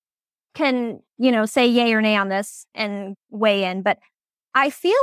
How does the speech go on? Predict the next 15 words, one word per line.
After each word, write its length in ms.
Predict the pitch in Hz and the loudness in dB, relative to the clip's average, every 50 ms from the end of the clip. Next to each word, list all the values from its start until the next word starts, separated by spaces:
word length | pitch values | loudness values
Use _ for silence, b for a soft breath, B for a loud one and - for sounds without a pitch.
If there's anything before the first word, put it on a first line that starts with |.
| 523 | 4
like 200 | 466 381 349 277 | 4 2 2 2
I 140 | 269 254 240 | 2 0 2
have 220 | 240 254 226 196 208 | 2 0 -2 -4 -4
learned 680 | 214 208 214 220 226 233 233 240 240 247 233 - - - _ _ _ - | -6 -4 -2 0 0 0 0 0 -2 -2 -4 -6 -12 -20 _ _ _ -4
in, 300 | 226 214 214 202 - _ _ - | -2 -2 -2 -2 -6 _ _ -2
over 240 | 226 214 196 208 | -2 0 0 0
the 80 | 196 202 | 0 0
years, 300 | 185 185 185 185 190 - | 0 0 -2 -2 -4 -6
the 100 | - 196 | -8 -6
difference 380 | 170 214 202 - 240 247 240 - | -4 -4 -2 0 0 0 0 0
between 400 | 214 214 - - 208 208 202 190 | -2 -4 -2 0 0 0 0 0
discipleship 800 | 190 180 - - 190 180 190 - 226 226 226 - 254 254 247 247 _ - _ _ _ - | -2 -4 -2 -2 -2 -2 0 0 -2 -2 0 2 2 2 2 0 _ -20 _ _ _ -4
and 180 | 208 190 185 | -2 -2 -2
punishment. 720 | - - 202 185 185 180 - - 170 175 - - - - _ _ _ _ _ _ _ _ _ _ _ _ _ _ _ _ _ _ _ _ _ _ _ _ _ _ _ _ - | -2 -2 -2 -2 -2 -4 -6 -6 -8 -10 -10 -12 -14 -20 _ _ _ _ _ _ _ _ _ _ _ _ _ _ _ _ _ _ _ _ _ _ _ _ _ _ _ _ -4
And 440 | - 262 254 247 240 233 233 220 - | 0 2 2 2 2 2 0 0 -2